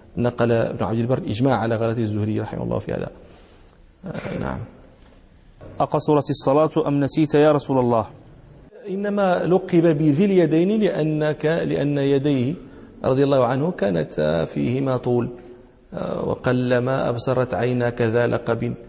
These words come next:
Speaker 1: إلا ومعناه إن فكرت في لقبه". آه، وهذا قد ورد في الصحيحين،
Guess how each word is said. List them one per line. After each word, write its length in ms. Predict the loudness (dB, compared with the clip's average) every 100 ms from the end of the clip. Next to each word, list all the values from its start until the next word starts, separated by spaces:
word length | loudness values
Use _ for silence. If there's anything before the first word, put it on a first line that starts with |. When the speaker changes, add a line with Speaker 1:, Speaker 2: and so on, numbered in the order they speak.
| -20 -20 -14 -2
Speaker 1:
إلا 320 | 2 4 4
ومعناه 640 | 4 2 0 -2 -2 -2 -2
إن 100 | -4
فكرت 480 | -6 -6 -6 -4
في 160 | -6 -4
لقبه". 420 | -4 -2 -2 -2 -6 -14 -20 -20 -20 _ _
آه، 120 | -4 0
وهذا 680 | 0 2 2 2 0 -2
قد 460 | -4 -6 -2 -4 -4 -10 -20 -20 -20 _
ورد 340 | -4 -2 0 -4
في 80 |
الصحيحين، 520 | -6 -6 -6 -4 -4